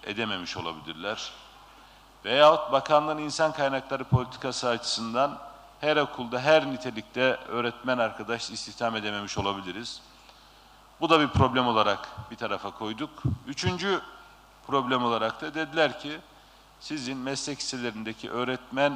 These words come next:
e, özür dilerim, öğrenci kabul prosesinizle ilgili bizim eleştirilerimiz var. Bunu da,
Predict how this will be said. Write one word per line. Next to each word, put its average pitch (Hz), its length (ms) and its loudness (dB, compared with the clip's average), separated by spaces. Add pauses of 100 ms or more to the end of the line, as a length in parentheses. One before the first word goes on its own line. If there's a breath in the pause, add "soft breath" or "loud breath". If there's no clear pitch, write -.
e, 104 60 -6
özür 104 420 -4
dilerim, 95 260 -10
öğrenci 135 600 0
kabul 143 440 2 (360)
prosesinizle 120 760 0
ilgili 120 320 -8
bizim 139 200 -6
eleştirilerimiz 120 760 0
var. 135 140 2
Bunu 135 180 2
da, 95 220 2